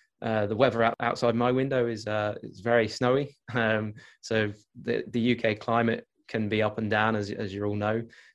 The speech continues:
Um, so you have to monitor that quite closely as well. And it's the same with nematodes. The two products we have work down to certain temperatures. So we have Sika, which works down to twelve degrees C in the growing media.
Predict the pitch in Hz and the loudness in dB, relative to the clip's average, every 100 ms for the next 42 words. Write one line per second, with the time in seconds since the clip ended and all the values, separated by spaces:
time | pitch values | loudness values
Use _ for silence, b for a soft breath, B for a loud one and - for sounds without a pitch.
0 | _ 110 104 101 113 107 113 - 113 113 | _ -2 -2 -2 -2 -2 -2 -2 0 2
1 | 110 110 107 104 - - - 110 101 - | 0 0 0 0 0 -4 -2 -2 -4 -4
2 | 104 98 110 98 92 - _ _ 104 104 | -4 0 2 2 0 -10 _ _ -4 -4
3 | - - 113 165 131 101 110 117 101 - | -6 -8 -4 0 0 0 2 0 0 -2
4 | 64 62 - B B B - 113 - 131 | -2 -2 -10 B B B -8 -8 0 0
5 | - 107 101 - 107 95 107 98 90 _ | 2 0 0 -2 -6 -2 0 0 -2 _
6 | b b b - 107 101 - 113 101 110 | b b b -2 0 0 0 0 0 -4
7 | - 104 101 107 123 110 - - 101 - | -2 0 0 -4 -4 -4 -6 -8 -8 -4
8 | 104 101 101 98 98 - - - - 127 | -2 -2 -2 -4 -4 -8 -14 -8 -2 -2
9 | - 120 117 - _ 113 - 120 107 - | 4 2 2 -8 _ -6 -2 0 0 0
10 | 110 98 - - 107 104 - 110 104 - | -6 -6 -6 -2 -2 -4 -6 -6 -6 -2
11 | 117 110 107 120 120 117 123 123 131 | 0 0 0 2 2 2 0 0 -2